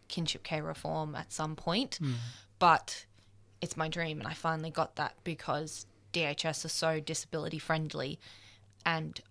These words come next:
Speaker 1: all about supporting people with differences and things
Speaker 2: Mm.
Speaker 1: that are different about them.
Speaker 2: Mm.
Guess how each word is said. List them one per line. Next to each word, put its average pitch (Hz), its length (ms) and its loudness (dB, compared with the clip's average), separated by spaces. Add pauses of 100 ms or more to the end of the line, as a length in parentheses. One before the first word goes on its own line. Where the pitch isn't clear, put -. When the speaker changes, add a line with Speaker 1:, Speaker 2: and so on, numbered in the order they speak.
Speaker 1:
all 170 160 4
about 160 280 2
supporting 156 440 -4
people 156 280 -4
with 156 180 -2
differences - 580 -6
and 151 160 -4
things 120 180 0
Speaker 2:
Mm. 113 40 -2
Speaker 1:
that 151 80 -2
are 156 60 -2
different 147 340 -4
about 151 380 -2
them. 143 240 -6 (260)
Speaker 2:
Mm. 135 120 -2